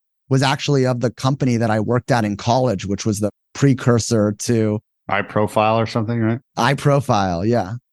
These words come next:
Speaker 1: That was an acquisition where we paid three hundred thousand dollars for one point two million of A R R. It was, like, the last company in the fund. They had to get out of it.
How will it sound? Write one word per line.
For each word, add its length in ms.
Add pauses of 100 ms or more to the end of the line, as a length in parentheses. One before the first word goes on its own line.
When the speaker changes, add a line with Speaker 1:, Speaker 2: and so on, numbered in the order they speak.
(200)
Speaker 1:
That 220
was 140
an 140
acquisition 760
where 160
we 160
paid 560 (500)
three 180
hundred 280
thousand 340
dollars 380
for 160
one 260
point 280
two 180
million 400
of 160 (120)
A 140
R 200
R. 360
It 80
was, 200
like, 300
the 200 (200)
last 500
company 840
in 220
the 80
fund. 640
They 80
had 260
to 60
get 160
out 220
of 100
it. 200